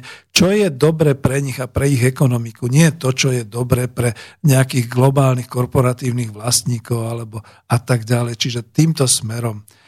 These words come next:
No a k tomu vlastne sme skutočne v Spolku národohospodárov, za to sme ho aj založili, pretože ja sa vrátim ešte k tomu, čo ste tam tak trošku ako vypísali, že znárodniť národné hospodárstvo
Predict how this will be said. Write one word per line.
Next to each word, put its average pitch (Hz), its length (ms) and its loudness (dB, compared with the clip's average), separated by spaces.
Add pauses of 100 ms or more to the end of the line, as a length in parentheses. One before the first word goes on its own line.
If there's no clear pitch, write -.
(180)
No 147 160 4
a 147 160 2
k - 160 -14
tomu 233 320 2
vlastne 143 480 0
sme 131 240 -2
skutočne 131 800 -4 (240)
v - 80 -6
Spolku 165 480 2
národohospodárov, 131 1040 2
za 123 160 -6
to - 80 -12
sme 127 240 -2
ho 123 80 -2
aj 110 160 -6
založili, 123 560 -2 (320)
pretože 131 640 2 (880)
ja 131 160 4
sa 127 160 2
vrátim 127 320 2
ešte 123 240 0
k - 80 -14
tomu, 139 240 0
čo 127 80 -4
ste 123 160 -4
tam 123 240 -4
tak - 160 -10
trošku 123 400 -8
ako 123 160 -8
vypísali, 117 560 -4
že 113 160 -10 (320)
znárodniť 131 560 2
národné 120 400 0
hospodárstvo 113 800 -4